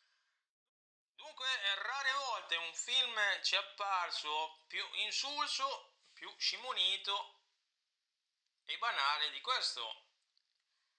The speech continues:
Forse recentemente Shark due l'Abisso. E rare volte abbiamo visto la macchina da ripresa muoversi in maniera così infantile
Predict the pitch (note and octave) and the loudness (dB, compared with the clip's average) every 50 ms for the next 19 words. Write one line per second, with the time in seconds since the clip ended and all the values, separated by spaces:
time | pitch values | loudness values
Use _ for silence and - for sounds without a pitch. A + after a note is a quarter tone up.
0 | _ _ _ _ _ - - F3 F#3+ - E3+ E3+ F3 E3+ - F3+ F3+ F#3 G3+ G3+ | _ _ _ _ _ -20 -14 -8 -6 -4 -4 -4 -4 -2 -4 -4 -4 -4 -6 -4
1 | F#3+ F#3 F#3 G3 G3 - - - - - - - C#3 D3+ D#3 D#3+ - - - - | -4 -4 -4 -6 -6 -8 -10 -10 -8 -6 -6 -2 2 2 2 2 0 -6 -12 -8
2 | C3+ C#3 D3+ C#3+ D3+ F3+ A#3 A3+ F#3 - - - G#2+ - - _ _ _ _ _ | -2 0 2 2 2 0 -2 -2 -2 -2 -2 -4 -6 -12 -16 _ _ _ _ _
3 | _ _ _ _ _ _ _ _ _ _ _ _ _ _ _ _ _ _ _ _ | _ _ _ _ _ _ _ _ _ _ _ _ _ _ _ _ _ _ _ _
4 | _ _ _ _ _ _ _ _ - F#3+ A3 A3+ F3+ E3+ G3 A3+ B3+ C4+ C4+ A#3+ | _ _ _ _ _ _ _ _ -4 -4 -2 0 0 2 2 2 2 2 2 2
5 | C4 C#4+ C#4 C#4 F#3+ E3+ E3+ F3 F3 G3 G3+ F#3+ F3 F#3+ F#3+ - - F3+ D3+ C#3 | 2 0 0 0 -2 0 2 2 2 2 2 0 0 0 0 0 0 2 0 2
6 | C3+ D3 E3 F3 F3 - D#3+ D3+ C#3+ D3 D#3+ G#3+ A3+ - - B2 A#2+ B2 C3+ C3+ | 4 4 2 2 2 -2 -2 -2 0 0 0 -2 -4 -6 -4 -2 0 0 0 0
7 | C3+ C3+ - - - - _ _ _ _ _ _ _ C3 C3+ F3+ G3+ F#3+ E3+ D3+ | -2 -4 -6 -8 -14 -20 _ _ _ _ _ _ _ -8 -4 -2 -2 0 0 0
8 | - - D3 C#3+ C#3+ C#3+ D#3 F#3 F#3+ F3+ D#3+ D3 C3+ - C#3 D3 D#3+ F#3 - - | 0 -2 -2 -2 -2 -2 -2 0 0 2 2 0 -2 -4 -8 -8 -8 -8 -8 -8
9 | D3 D3+ D#3 - - E3 F3 F#3+ F3+ - D3 C#3+ C#3 C#3+ C#3+ D3 D3 C#3 - - | -10 -10 -10 -6 -6 -6 -6 -6 -8 -10 -8 -8 -6 -6 -4 -2 -2 -4 -4 -6